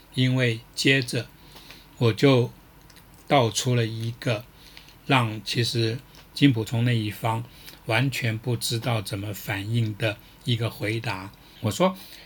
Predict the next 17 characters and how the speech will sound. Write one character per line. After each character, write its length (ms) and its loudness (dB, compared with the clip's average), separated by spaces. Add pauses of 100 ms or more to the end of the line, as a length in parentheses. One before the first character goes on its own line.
(420)
如 120 8
果 120 8
金 200 0
溥 80 -4
聪 180 -4
先 220 -4
生 260 -2 (600)
坚 280 6
持 540 -2 (420)
特 140 4
殊 120 -2
性 180 -4
关 220 -4
系 200 -6
是 280 -4 (300)
特 200 0
殊 300 -4